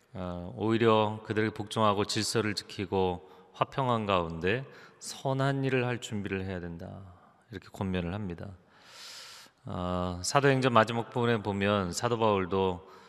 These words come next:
아, 통치자들에게 끊임없이 복음 전할 기회를 찾고, 아, 그들에게 하나님의 마음을 전했던 것을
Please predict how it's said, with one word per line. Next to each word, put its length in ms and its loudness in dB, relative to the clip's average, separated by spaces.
아, 100 -8
통치자들에게 1080 2
끊임없이 560 -2
복음 340 -4
전할 280 4
기회를 640 0
찾고, 800 -8
아, 140 -10
그들에게 640 -2
하나님의 500 0
마음을 440 2
전했던 480 -4
것을 380 -4